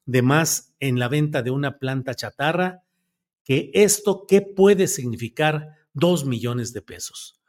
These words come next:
No solo es hecho, es el fin del hecho que se está ventilando.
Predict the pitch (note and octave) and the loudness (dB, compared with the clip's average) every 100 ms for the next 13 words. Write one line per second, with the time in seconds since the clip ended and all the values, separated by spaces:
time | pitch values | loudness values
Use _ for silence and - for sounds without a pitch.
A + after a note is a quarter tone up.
0 | _ C#3 E3 F3+ F#3 F#3+ F#3+ F#3 E3+ D3+ | _ 2 2 2 2 2 2 2 -2 -4
1 | - E2+ - _ _ _ _ F3 F#3+ - | -8 -12 -14 _ _ _ _ 2 2 0
2 | - - C3 A2 - F3 F3+ F3+ G#3+ - | -6 -4 -2 -2 -6 0 4 4 2 -4
3 | - - _ - A#2 B2 - C#3+ C3 - | -16 -20 _ -6 -6 -6 -6 -4 -4 -2
4 | F3+ F#3+ _ _ _ - - - - G#2 | -6 -6 _ _ _ -8 -6 -6 -8 -10
5 | A2+ A#2+ A#2 A#2+ B2+ D3 B2 F2 - | -6 -8 -8 -8 -6 -6 -10 -14 -20